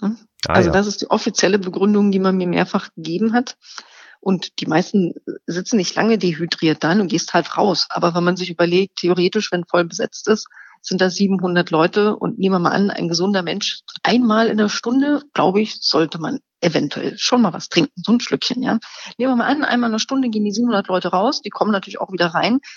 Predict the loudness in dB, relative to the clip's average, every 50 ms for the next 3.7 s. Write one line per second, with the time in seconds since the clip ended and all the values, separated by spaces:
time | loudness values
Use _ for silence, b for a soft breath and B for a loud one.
0 | B -2 -2 0 2 0 0 0 -2 0 2 0 0 0 0 0 0 0 2 0
1 | -2 -2 -2 -2 0 0 0 0 0 0 0 0 2 0 -2 0 0 -2 0 0
2 | 0 0 2 2 0 0 0 -4 -4 -4 -6 -6 -4 -2 0 2 4 2 2 0
3 | -2 -8 _ 0 0 0 0 0 -2 0 0 0 0 -2